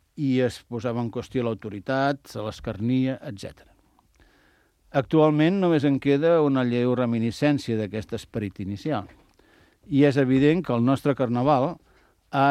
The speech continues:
estat colonitzat totalment per tradicions foranes, especialment per la tradició brasilera, que ha estat trasplantada aquí com un bolet.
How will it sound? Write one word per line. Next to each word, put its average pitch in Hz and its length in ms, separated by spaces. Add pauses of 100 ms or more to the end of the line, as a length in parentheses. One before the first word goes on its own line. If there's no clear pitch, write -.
estat - 320
colonitzat 160 720
totalment 147 560
per 160 240
tradicions 131 560
foranes, 78 680 (640)
especialment 110 800
per 117 140
la 107 120
tradició 98 560
brasilera, 92 540 (760)
que 151 100
ha 143 60
estat 147 280
trasplantada 135 720
aquí 143 240
com 156 280
un 127 100
bolet. 104 300